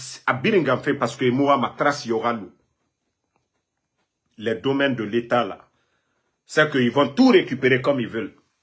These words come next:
Ils vont tout récupérer. L'argent des mines, ministère du budget, vous avez entendu, Tebara na, ne birin tansoko. Des garnisons militaires,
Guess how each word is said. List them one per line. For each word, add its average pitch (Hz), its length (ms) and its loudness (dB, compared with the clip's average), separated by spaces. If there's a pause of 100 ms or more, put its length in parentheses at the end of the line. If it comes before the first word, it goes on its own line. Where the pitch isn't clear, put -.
(840)
Ils 120 80 -10
vont 127 140 -2
tout 170 200 -2
récupérer. 117 600 -6 (1080)
L'argent 139 500 2
des 117 180 2
mines, 143 400 2 (720)
ministère 156 440 2
du 120 100 -6
budget, 123 500 -2
vous 127 120 -6
avez 147 140 -2
entendu, 151 560 -4 (140)
Tebara 156 300 4
na, 127 300 -2
ne 139 180 0
birin 113 260 -6
tansoko. 101 480 -12 (1400)
Des 139 280 2
garnisons 190 500 2
militaires, 147 580 0